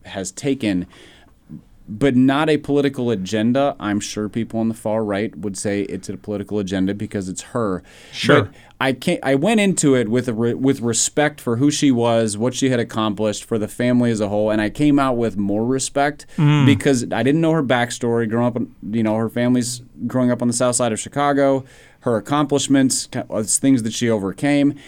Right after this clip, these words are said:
Speaker 1: and then just the ways that they dealt with the pressures of the presidency as a family were, I mean, it was, it was pretty remarkable just as a parent going,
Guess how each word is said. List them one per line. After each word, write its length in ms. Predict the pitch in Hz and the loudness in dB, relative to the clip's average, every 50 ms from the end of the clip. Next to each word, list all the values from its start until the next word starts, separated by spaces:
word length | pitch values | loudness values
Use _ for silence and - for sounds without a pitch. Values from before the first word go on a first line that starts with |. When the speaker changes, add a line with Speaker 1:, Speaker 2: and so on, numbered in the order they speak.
| - - - | -20 -10 -2
Speaker 1:
and 200 | - 139 147 156 | 0 2 4 4
then 120 | 160 170 151 | 4 2 2
just 340 | 151 170 151 - - - _ | 0 -2 -2 -4 -6 -10 _
the 220 | - 120 120 135 127 | -6 -2 0 0 2
ways 600 | 117 110 123 127 139 160 175 190 190 170 143 123 | 2 0 2 2 2 2 0 0 -2 -4 -4 -2
that 260 | 135 123 95 101 101 | -2 -2 -2 -4 -4
they 340 | 113 120 120 127 131 131 123 | -2 0 0 2 0 0 -2
dealt 500 | 107 92 90 90 120 120 117 117 - - | -4 -6 -4 -2 -2 0 0 -2 -4 -6
with 420 | 90 101 107 107 101 98 - - - | -6 -4 -2 -2 -2 -4 -6 -8 -8
the 80 | 104 | -8
pressures 580 | 95 - - - 123 120 120 120 - 139 131 120 | -8 -8 -8 -4 -4 -4 -2 -2 -2 -2 0 0
of 140 | 131 120 110 | -2 -2 -4
the 80 | 107 | -6
presidency 840 | 95 - - 107 110 113 113 113 120 117 117 - - 127 123 120 - | -6 -4 -4 -2 -2 -2 -2 -2 -2 -2 -2 -2 -2 -2 -2 -2 -2
as 200 | - 98 113 95 | -2 -2 -2 -2
a 100 | 95 85 | -4 -6
family 720 | - - - - 110 107 110 117 127 131 135 135 139 139 139 135 131 | -8 -10 -8 -4 -2 0 0 2 0 0 2 0 0 0 -2 -8 -12
were, 580 | - - 110 110 117 113 110 107 104 101 98 92 - - - - - - - - - - - - - - | -8 -4 -2 0 2 2 2 0 0 -2 -4 -6 -10 -16 -20 -20 -20 -20 -20 -20 -20 -20 -20 -18 -2 2
I 40 | |
mean, 120 | 120 135 139 | 4 4 6
it 80 | 156 160 | 4 4
was, 180 | 165 151 123 123 - - | 4 2 0 0 -2 0
it 100 | 120 139 | 0 2
was 240 | 147 156 143 127 120 | 2 2 2 0 -2
pretty 340 | 120 - - 156 151 151 151 | -6 -4 -2 0 2 2 2
remarkable 680 | 143 143 127 117 113 117 117 113 - 110 101 110 107 | 4 4 4 4 2 2 0 0 -2 -4 -2 -2 -2
just 260 | 95 95 107 104 - - | -2 -2 -4 -4 -4 -2
as 180 | - 120 120 120 | -2 0 0 0
a 80 | 113 | -2
parent 500 | - - - 120 120 123 123 117 101 - | -2 -4 -4 -2 -2 0 0 -2 -2 -2
going, 300 | - 117 110 107 101 - | -2 -2 0 0 -2 -4